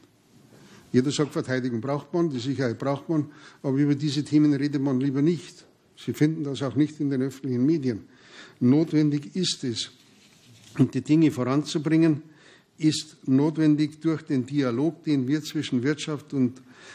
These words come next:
Politik und Wissenschaft betreiben, wo wir zentrale Themen austauschen, Argumente bewerten, Themen und Probleme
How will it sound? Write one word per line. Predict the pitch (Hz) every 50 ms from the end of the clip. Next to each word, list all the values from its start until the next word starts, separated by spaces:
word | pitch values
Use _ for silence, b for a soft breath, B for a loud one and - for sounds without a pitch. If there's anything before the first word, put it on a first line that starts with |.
| B B B
Politik | - 139 123 120 117 147 147 -
und | 147 127 120 113
Wissenschaft | 147 143 - - 147 120 127 131 127 - - - - _ _ b b b b b b b b b -
betreiben, | - 131 123 - 117 113 117 123 147 160 180 175 175 180 170 147 143 - - _ _ -
wo | - 139 135
wir | 139 123
zentrale | - - 147 127 123 139 135 139 135 131
Themen | 127 - 147 139 135 120 113 -
austauschen, | - 135 151 160 - - - 160 151 139 - - 147
Argumente | 139 135 120 117 120 123 135 160 170 160 - 151
bewerten, | 139 143 131 139 143 139 135 - 139 120 -
Themen | - 143 147 151 156 156 147 143
und | 131 117
Probleme | - 120 117 107 110 123 139 151 165 165 156 -